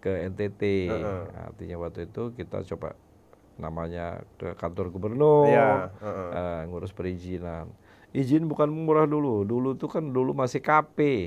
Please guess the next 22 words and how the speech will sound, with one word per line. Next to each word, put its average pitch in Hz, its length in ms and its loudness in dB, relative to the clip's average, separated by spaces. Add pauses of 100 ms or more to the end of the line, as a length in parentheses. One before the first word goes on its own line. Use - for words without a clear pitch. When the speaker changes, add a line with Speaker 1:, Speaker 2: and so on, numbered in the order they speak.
Speaker 2:
Iya. 123 320 4
Speaker 1:
Kalau 104 80 2
sekarang 113 240 0
kan 165 160 -2
iup. 135 400 2 (160)
Speaker 2:
Iya. 113 400 4
Speaker 1:
Nah, 92 160 -8
kalau 101 160 -4
dulu 120 160 -4
kan 156 80 -6
kuasa 113 400 0
pertambangan. 95 480 -2
Speaker 2:
Pertambangan. 113 640 0 (320)
Speaker 1:
Itu 143 480 -4
untuk 135 240 -6
mendapatkan 131 560 2
kuasa 127 240 0
pertambangan 123 720 -2
itu 143 320 -8 (1600)
tiga 127 240 2
empat 117 240 0
bulan. 101 480 -4